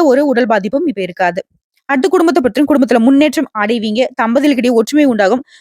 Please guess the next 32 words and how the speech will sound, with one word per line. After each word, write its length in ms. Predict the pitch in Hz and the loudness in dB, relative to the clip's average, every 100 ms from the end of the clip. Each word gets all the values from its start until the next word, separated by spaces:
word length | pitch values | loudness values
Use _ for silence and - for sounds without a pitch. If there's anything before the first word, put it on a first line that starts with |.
| _ | _
உறவுகளிடையே 600 | 277 381 381 294 269 240 | 0 2 2 2 2 0
உங்களுக்கு 220 | 269 240 208 | 0 0 0
மதிப்பு 260 | 262 311 | 0 0
மரியாதை 400 | 269 220 220 226 254 | 0 0 0 -2 -2
அதிகரிக்கும். 440 | 196 214 202 262 - | -2 -2 0 -2 -2
சிலர் 240 | 254 233 | -2 0
குழந்தை 260 | 269 254 311 | 0 2 2
பாக்கியம் 340 | 254 220 254 214 | 0 -2 -4 -4
ஏற்படும். 260 | 196 294 285 | -4 -4 -2
பிள்ளைகளால 480 | 269 311 285 196 202 - _ _ | 0 2 2 0 -2 -4 _ _
மேற்கல்வி 480 | 233 320 - 302 294 | -2 -2 0 0 0
படிக்க 400 | 240 208 262 330 - _ 202 | -2 -2 -2 -4 -6 _ -6
ஆசைப்படுவாங்க. 600 | 240 240 220 196 196 208 226 - _ | -6 -4 0 0 0 -2 -4 -8 _
திருமண 280 | 349 349 | 0 2
முயற்சிகள் 360 | 311 226 - 214 | 2 0 0 0
எல்லாமே 200 | 190 277 | 2 0
வெற்றியாக 320 | 185 202 202 | 0 -2 -2
மாறும். 300 | 202 170 - _ _ _ _ _ - | -2 -2 -4 _ _ _ _ _ -2
உங்களை 180 | 370 440 | 2 2
பொறுத்த 200 | 294 262 | 0 -2
வரைக்கும் 220 | 294 254 | -2 0
பரிகாரம், 380 | 214 196 190 - _ _ - | 0 0 -2 -6 _ _ -6
ராமநாத 680 | 226 277 285 370 370 254 294 | -2 2 2 2 0 0 -2
சுவாமியை 420 | - 233 208 254 | -2 -4 -2 -2
வழிபாடு 520 | 233 202 269 277 247 277 | 0 -2 0 0 0 0
செய்வதனால 400 | 226 202 190 175 277 190 | -2 -2 -2 0 -2 -2
வாழ்க்கை 420 | 196 208 226 240 339 | -2 0 -2 -2 -4
சிறப்பா 420 | - 208 180 175 190 | -4 -4 -4 -2 -2
மாறும். 340 | 185 165 160 - _ _ - | -2 -6 -6 -10 _ _ -4
அடுத்த 240 | 262 269 | -2 0
அனுசம் 380 | 285 220 254 262 | 0 0 0 0
நட்சத்திரம். 340 | 208 - 190 | -2 -6 -8